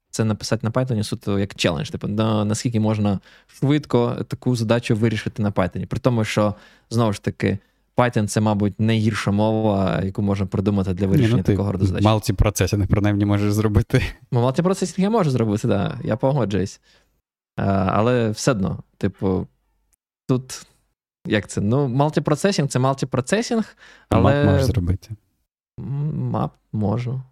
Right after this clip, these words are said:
Speaker 1: А чи потрібен він?
Speaker 2: <laughs>
Speaker 1: Ти, ти розумієш, питання в цьому. Е, тому, е, сподіваюсь, наступного разу в мене будуть якісь результати, я перед випуском зможу поділитися, що в мене там вийшло. Е,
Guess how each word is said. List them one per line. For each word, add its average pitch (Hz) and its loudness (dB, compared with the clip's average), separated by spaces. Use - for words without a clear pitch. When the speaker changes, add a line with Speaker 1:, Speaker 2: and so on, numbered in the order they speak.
Speaker 1:
А 107 -6
чи 123 -8
потрібен 135 0
він? 101 -2
Speaker 2:
<laughs> 123 2
Speaker 1:
Ти, 117 -2
ти 120 -2
розумієш, 127 0
питання 123 -2
в 117 -2
цьому. 104 -2
Е, 101 0
тому, 127 0
е, 107 -2
сподіваюсь, 139 2
наступного 131 0
разу 135 2
в 110 -2
мене 113 -2
будуть 113 -2
якісь 107 -6
результати, 107 -4
я 98 0
перед 101 -4
випуском 98 -6
зможу 98 -2
поділитися, 98 -6
що - -8
в 85 -4
мене - -6
там 104 -8
вийшло. 98 -8
Е, 120 -2